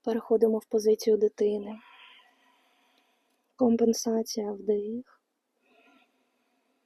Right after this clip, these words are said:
Видих.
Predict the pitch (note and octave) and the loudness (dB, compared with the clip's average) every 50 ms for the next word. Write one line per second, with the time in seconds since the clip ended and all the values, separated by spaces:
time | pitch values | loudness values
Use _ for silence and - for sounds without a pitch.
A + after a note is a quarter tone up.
0 | _ _ _ _ _ _ _ _ _ _ _ _ _ _ _ _ _ _ _ _ | _ _ _ _ _ _ _ _ _ _ _ _ _ _ _ _ _ _ _ _
1 | _ _ _ _ _ _ _ _ _ _ _ _ _ _ _ _ - A3+ A3+ A3+ | _ _ _ _ _ _ _ _ _ _ _ _ _ _ _ _ -4 0 0 0
2 | G#3+ G#3+ G#3+ A3 A3 A3 A3 G#3+ G#3+ - - - - | 0 2 2 2 2 2 0 -2 -4 -6 -10 -12 -20